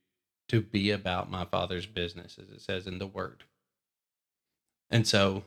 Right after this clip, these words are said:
there's a, that's that moment, which is probably what you wake up, you s-, walk away from your bed, maybe you use the restroom, maybe you brush your teeth. Those things happen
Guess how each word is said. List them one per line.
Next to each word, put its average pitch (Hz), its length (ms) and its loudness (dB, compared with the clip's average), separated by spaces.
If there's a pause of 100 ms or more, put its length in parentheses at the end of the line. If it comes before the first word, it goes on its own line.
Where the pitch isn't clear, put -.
(180)
there's 107 240 8
a, 110 100 8
that's 107 320 2
that 113 220 6
moment, 139 400 4 (720)
which 110 180 4
is 107 80 0
probably 123 340 6 (300)
what 117 260 4
you 92 120 -2
wake 82 300 0
up, 104 340 2 (880)
you 147 280 -8
s-, - 180 -16 (340)
walk 107 260 0
away 113 220 2
from 117 220 -4
your 117 100 -4
bed, 104 380 2 (400)
maybe 120 200 2
you 113 140 -4 (160)
use 110 120 -10
the 120 120 -10
restroom, 117 440 -6
maybe 110 240 -2
you 107 100 0
brush 104 300 -2
your 113 100 0
teeth. 92 240 -2
Those 131 180 4
things 123 240 0
happen 98 480 0